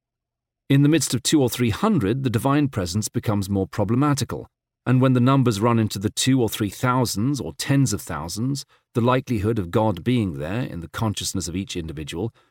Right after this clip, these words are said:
declines almost to the vanishing point. For such is the nature of excited crowds, and every crowd is automatically self-exciting,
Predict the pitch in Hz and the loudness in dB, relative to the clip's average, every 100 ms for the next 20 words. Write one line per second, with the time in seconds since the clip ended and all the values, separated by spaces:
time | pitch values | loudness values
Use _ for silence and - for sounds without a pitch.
0 | _ - 139 - 139 135 127 120 110 104 | _ -6 -4 0 0 2 0 0 0 -2
1 | - 113 113 139 131 - 85 - 67 60 | -2 -4 0 0 0 -2 -6 -8 -12 -12
2 | - _ _ _ _ _ - 143 165 160 | -20 _ _ _ _ _ -2 2 2 0
3 | - 147 135 120 120 - 117 107 - 151 | -4 -4 0 2 0 0 -2 -2 -2 0
4 | 156 107 - - 67 101 120 - 80 82 | 0 -2 -4 -8 -6 -6 -8 -10 -10 -8
5 | 80 - 87 85 80 82 85 87 98 - | -8 -6 -6 -6 -8 -10 -6 -4 -4 -6
6 | 73 78 - 85 69 - - 65 67 85 | -12 -8 -8 -8 -10 -10 -10 -10 -10 -12